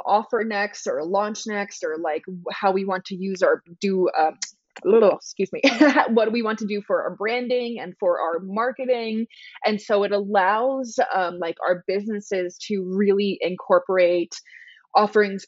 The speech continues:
programs, ideas that we might not have before when we go to our higher selves. And it's like, "Okay, hey, like, what can I offer next?" Or, like, "What is ahead for me?"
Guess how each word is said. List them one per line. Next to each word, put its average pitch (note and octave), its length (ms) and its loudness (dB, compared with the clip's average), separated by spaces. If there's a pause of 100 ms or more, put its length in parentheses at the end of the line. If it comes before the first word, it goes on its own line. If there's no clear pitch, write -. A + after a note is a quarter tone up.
programs, F#3+ 440 0
ideas F3+ 580 -2
that F3+ 100 0
we F#3 100 -4
might E3+ 260 -6
not E3+ 260 -6
have D#3+ 420 -4 (200)
before F#3+ 640 2 (120)
when E3 220 -2
we F3+ 240 -4
go D3 240 4 (120)
to E3 220 -2
our D#3 200 4
higher C3 320 0
selves. D#3 340 -4
And C#3+ 80 -16
it's - 100 -12
like, - 220 -4
"Okay, B3+ 240 0
hey, C4+ 200 -4 (100)
like, - 140 -6
what F3+ 220 0
can G#3 120 -6
I G3 120 -6
offer E3 560 0 (200)
next?" A#3 260 -6
Or, D3+ 100 -8
like, D3+ 220 -6
"What E3+ 200 0
is F3+ 320 -4 (200)
ahead G#3+ 420 2
for G#3 100 -2
me?" D#3 280 -12